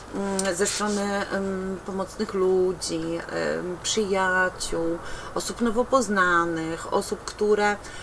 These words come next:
będą miały pomysły i tak naprawdę troszkę będziesz im potrzebny do tego, ale to są,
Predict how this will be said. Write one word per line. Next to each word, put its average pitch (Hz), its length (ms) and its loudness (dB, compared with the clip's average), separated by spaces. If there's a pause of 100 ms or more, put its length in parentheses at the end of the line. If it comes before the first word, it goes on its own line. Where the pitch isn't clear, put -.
(140)
będą 190 160 2
miały 233 220 4
pomysły 277 720 4 (180)
i 226 320 0
tak 226 160 0
naprawdę 262 540 8 (580)
troszkę 285 420 4
będziesz 254 560 4
im 233 200 4
potrzebny 262 560 2
do 220 120 4
tego, 208 420 4
ale 247 120 0
to 269 120 -4
są, 269 200 0